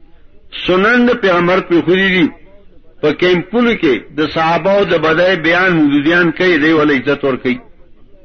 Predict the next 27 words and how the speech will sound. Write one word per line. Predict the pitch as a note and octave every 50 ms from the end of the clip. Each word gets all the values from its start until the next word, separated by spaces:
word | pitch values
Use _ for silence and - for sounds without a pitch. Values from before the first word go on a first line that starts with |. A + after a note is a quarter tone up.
| - - - - - - - - - - - - - - - - - - - C4+ -
د | - - -
ائمه | - F#3 F#3+ F#3+ F#3+ G#3 A3 A#3
او | A3
بدی | F#3+ E3 F3 F3 E3+ G#3 G#3
بیانې | F#3 G3+ F#3+ F#3 F#3+ G#3 G#3+ G3+ F3
د | F3
امام | F3 F3 F#3 F#3 F#3+ F#3+
ابو | F3 D#3+ D#3+
حنیفه | D3+ D3 C#3 B2 - D3+ D#3+ C#3 G#2 - - - A#2
غیر | C#3 E3+ F3 F3
مقلدین | F3 E3+ E3 - E3+ E3 E3 E3 F3+ F#3 F3+ E3 D3+
دی | E3+
ول | F3 E3+ E3 D#3
عزت | D3 C#3+ C3+ D3+ C#3+ -
ور | D#3 D3 C3
کوي. | - C#3+ C3 - - - - - - - - - - - - - - - - - - - - - - - - - - - -
قرآن | C#3+ E3 F#3 G3+ G#3+ A3 G#3+ G#3
په | F3 - G3 G3 D#3
خوده | C#3+ F#3+ G3+ G3 F3+ C#3+
زما | C3 B2+ B2+ C3 C3+ C#3
مهربان | C#3 C3+ B2+ B2 B2 A#2+ B2 B2+ C3 B2+
نه | A#2+ A#2
کیږي، | G#2+ - B2+ A2 F#2+ E2+ D#2+ C#2+ - - - - - - - - - - - - - - -
په | - B2+ A#2+ A2+
زور | C3+ D3 D3 C3
نه | B2+ B2 A2+
کیږي، | - A#2 A2+ G#2+ F#2+ E2